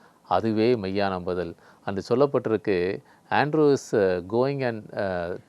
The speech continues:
telling to the Simon, அதாவது சீமோனுக்கு சொல்றார், "நாங்கள் மேசியாவை கண்டோம்" என்று சொல்கிறார். அதான் வார்த்தை.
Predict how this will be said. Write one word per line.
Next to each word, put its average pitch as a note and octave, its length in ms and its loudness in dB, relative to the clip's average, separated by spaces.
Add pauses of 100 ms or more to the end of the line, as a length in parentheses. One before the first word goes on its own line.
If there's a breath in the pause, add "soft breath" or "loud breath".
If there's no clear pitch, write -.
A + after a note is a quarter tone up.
telling C3 340 2
to A#2+ 200 0
the F#2+ 180 4
Simon, A2+ 480 0
அதாவது G2+ 480 0
சீமோனுக்கு C3 460 -4
சொல்றார், G#2 340 2
"நாங்கள் F#2 400 -4 (120)
மேசியாவை C#3 760 4 (100)
கண்டோம்" C#3+ 400 8
என்று G#2 220 0
சொல்கிறார். F2+ 460 -4 (1040 soft breath)
அதான் A2+ 160 8
வார்த்தை. A2 380 8